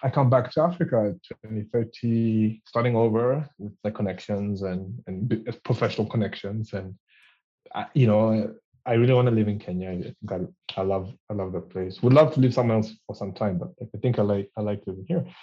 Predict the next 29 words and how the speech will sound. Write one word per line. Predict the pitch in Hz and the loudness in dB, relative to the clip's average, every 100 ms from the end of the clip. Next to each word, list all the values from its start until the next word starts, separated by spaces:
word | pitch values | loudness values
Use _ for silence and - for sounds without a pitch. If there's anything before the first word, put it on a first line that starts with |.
| - - _ _ | -20 -20 _ _
And | 147 143 | 0 4
so | 160 | 4
I | 147 147 | 6 8
looked | 175 196 | 8 8
at | 180 | 6
that | 151 117 - | 6 2 -6
trade-off | - 220 180 131 | 4 6 6 4
and | 113 | -4
I | |
said, | 104 90 | -6 -12
"Man, | 98 156 170 143 101 90 - _ | -4 0 2 0 -4 -8 -16 _
where | 123 | 0
am | 180 180 | 2 2
I | 170 | 0
going?" | - 156 135 90 - _ _ | -2 -2 -2 -4 -10 _ _
You | 110 | -10
know? | 101 139 180 - _ _ _ _ _ _ | -6 -6 -6 -10 _ _ _ _ _ _
Um, | 127 123 120 110 - - | -2 -2 0 -2 -6 -10
and | 143 131 - - _ _ _ _ - - _ - - - | -2 -2 -4 -16 _ _ _ _ -18 -18 _ -18 -14 -8
Africa | 131 - 175 175 - | -4 -2 0 0 0
is | 156 143 | 0 0
the | 131 | 0
final | 147 135 127 | 2 2 2
frontier. | 127 110 - - - - _ _ _ _ _ _ _ | 0 -6 -6 -12 -12 -18 _ _ _ _ _ _ _
And | 127 | 4
I | |
really | 127 139 160 | 8 8 8
believe | 143 131 127 | 6 4 4
this, | 117 123 | 2 -2